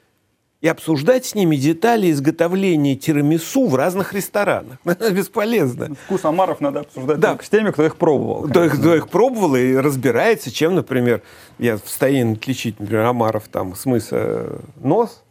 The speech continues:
Speaker 1: в Южной Африке, там,
Speaker 2: Но вот, а
Speaker 1: из
Speaker 2: всё-таки каким
Speaker 1: другого
Speaker 2: об-,
Speaker 1: места.
Speaker 2: каким образом мы получаем это удовольствие от прекрасного? Что касается социализации, мы уже поняли.
Speaker 1: Так.
Speaker 2: А вот физиологические механизмы?
Speaker 1: А, здесь физиологический механизм очень простой.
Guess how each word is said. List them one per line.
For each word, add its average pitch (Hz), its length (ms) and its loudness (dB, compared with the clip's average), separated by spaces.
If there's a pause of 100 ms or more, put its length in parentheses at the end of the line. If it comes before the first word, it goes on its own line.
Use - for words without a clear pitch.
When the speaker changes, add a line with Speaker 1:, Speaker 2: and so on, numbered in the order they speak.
(100)
Speaker 1:
в 117 60 -4
Южной 117 420 0
Африке, 110 460 -6
там, - 320 -6 (420)
Speaker 2:
Но 165 140 2
вот, 127 100 0
а - 40 2
Speaker 1:
из - 40 -2
Speaker 2:
всё-таки 170 240 0
каким 160 200 4
Speaker 1:
другого 247 260 4
Speaker 2:
об-, 226 60 -4
Speaker 1:
места. 202 100 4
Speaker 2:
каким 233 240 2
образом 120 420 0
мы 117 140 2
получаем 120 540 0
это 113 120 -4
удовольствие 117 540 -2
от 104 60 -10
прекрасного? 120 460 -4
Что 170 140 -2
касается 190 400 0
социализации, 185 720 0
мы 185 140 2
уже 180 140 0
поняли. 127 320 0
Speaker 1:
Так. - 120 2
Speaker 2:
А 151 80 4
вот 185 160 0
физиологические 180 640 0
механизмы? 117 480 -2 (120)
Speaker 1:
А, 120 460 -4
здесь 131 260 -4
физиологический 131 880 -2
механизм 127 460 -2
очень 113 240 -6
простой. - 460 -8